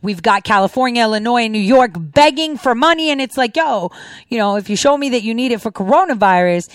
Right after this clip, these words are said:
and because of coronavirus, I'm more than happy to help. I mean, I sent you ships. I sent you military, doctors' beds. I mean, what else do you want? You want more money for what? Oh, you mean you spent the money on illegals and don't have any? Tough noogies. That's not coronavirus fault.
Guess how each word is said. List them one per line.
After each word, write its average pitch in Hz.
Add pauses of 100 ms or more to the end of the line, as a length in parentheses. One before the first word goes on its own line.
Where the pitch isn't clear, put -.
(220)
and 185
because 294
of 247
coronavirus, 180
I'm 147
more 160
than 147
happy 147
to 135
help. 185
I 135
mean, 139
I 131
sent 143
you 113
ships. - (420)
I 180
sent 165
you 170 (520)
military, 220
doctors' 208
beds. 190 (280)
I 196
mean, 190
what 185
else 202
do 196
you 190
want? 220
You 160
want 190
more 185
money 220
for -
what? - (580)
Oh, 247 (240)
you 214
mean 226
you 226
spent 240
the 226
money 233
on 220
illegals 214
and 196
don't 220
have 208
any? 262
Tough -
noogies. 277
That's 190
not 294
coronavirus 151
fault. 147